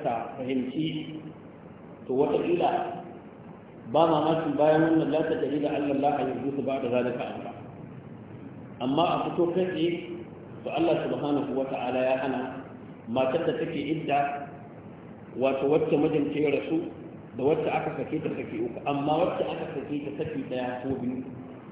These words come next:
wannan ko jirwaye mai kaman wankan Allah bai yarda a yi.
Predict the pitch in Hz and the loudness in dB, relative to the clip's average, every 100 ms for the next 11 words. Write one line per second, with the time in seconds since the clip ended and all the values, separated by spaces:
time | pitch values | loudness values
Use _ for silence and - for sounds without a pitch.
0 | - 123 175 190 185 - - 185 185 165 | -2 2 4 4 4 2 4 6 6 6
1 | 147 131 139 151 135 131 127 135 143 143 | 4 4 4 4 4 2 0 2 0 -2
2 | 143 143 143 120 113 107 110 117 - | -4 0 0 2 0 -2 -2 -4 -4